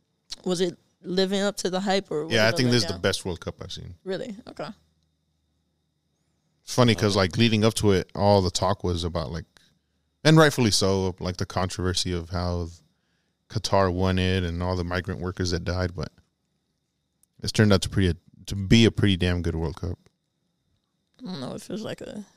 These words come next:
Speaker 1: it's like they're staging it for a documentary to come out in the next twenty years. 'Cause
Speaker 3: Hmm.
Speaker 2: It could be. Shit.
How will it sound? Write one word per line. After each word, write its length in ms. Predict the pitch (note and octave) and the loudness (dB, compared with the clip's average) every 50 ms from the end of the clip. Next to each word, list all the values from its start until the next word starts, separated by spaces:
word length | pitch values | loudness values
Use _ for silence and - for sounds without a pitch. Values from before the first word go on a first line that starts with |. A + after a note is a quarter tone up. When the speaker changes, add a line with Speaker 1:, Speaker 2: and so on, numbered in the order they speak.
| _ | _
Speaker 1:
it's 140 | _ - - A3+ | _ -14 -14 -12
like 100 | A3 - | -12 -12
they're 120 | - D#3 | -10 -8
staging 440 | F3+ - - D#3+ F3 F3+ E3+ E3+ D3+ | -8 -8 -6 -4 -6 -4 -6 -8 -10
it 100 | C#3 - - | -12 -14 -12
for 140 | - - D#3 | -10 -12 -10
a 20 | - | -8
documentary 600 | - D#3 F#3 - - F3 E3+ F#3 F3+ D#3+ F3 - | -8 -8 -8 -8 -8 -10 -8 -8 -10 -10 -10 -12
to 80 | - | -14
come 220 | F3 - - F3 D#3+ | -14 -14 -14 -14 -14
out 140 | D#3 D#3 | -16 -16
in 60 | E3+ D#3 | -16 -16
the 60 | D#3+ E3 | -12 -10
next 320 | E3+ E3+ E3 - - - | -10 -10 -10 -12 -12 -10
twenty 180 | G3+ F#3 F3+ F3 | -10 -10 -10 -12
years. 440 | E3+ F3 F#3 F#3 F3+ E3+ F3 - - | -12 -10 -10 -10 -10 -10 -12 -14 -14
'Cause 280 | - - F3+ - - - _ _ _ | -14 -16 -18 -20 -20 -20 _ _ _
Speaker 3:
Hmm. 160 | C3 D#3+ E3+ G#2+ F#2 - - _ - - _ _ - - - - - _ _ _ _ _ _ _ _ _ _ _ _ _ _ _ _ _ _ _ _ _ _ _ _ _ _ - | -10 -8 -8 -8 -10 -12 -18 _ -20 -20 _ _ -18 -16 -16 -16 -20 _ _ _ _ _ _ _ _ _ _ _ _ _ _ _ _ _ _ _ _ _ _ _ _ _ _ -14
Speaker 2:
It 120 | - - | -12 -6
could 200 | - B2 A#2 A2 | -4 -6 -4 -4
be. 220 | A2 F3 E3 B2 G#2 - _ _ _ _ _ _ | -6 -6 -6 -6 -8 -10 _ _ _ _ _ _
Shit. 320 | - - - - - - | -18 -14 -12 -12 -12 -12